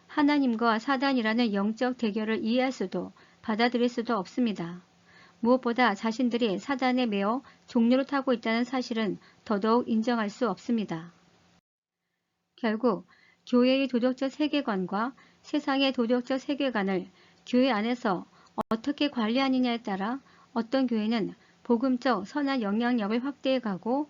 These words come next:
또 어떤 교회는 배도의 길을 가게 됩니다. 왜냐하면 구약시대는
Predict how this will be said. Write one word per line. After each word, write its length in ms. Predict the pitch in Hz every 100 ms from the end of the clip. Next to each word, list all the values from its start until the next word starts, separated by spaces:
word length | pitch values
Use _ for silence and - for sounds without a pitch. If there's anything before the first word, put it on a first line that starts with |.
| - - _
또 120 | 294
어떤 340 | 214 185 269 254
교회는 440 | 220 220 226 175 - - _
배도의 440 | - 226 240 262 262
길을 500 | 233 226 208 175 233 -
가게 300 | - 208 240
됩니다. 520 | 226 196 175 170 175 170 _ _ _ _ _ _ _ _ _ _
왜냐하면 800 | 233 240 247 226 240 226 180 185
구약시대는 840 | - 247 254 254 226 202 208 285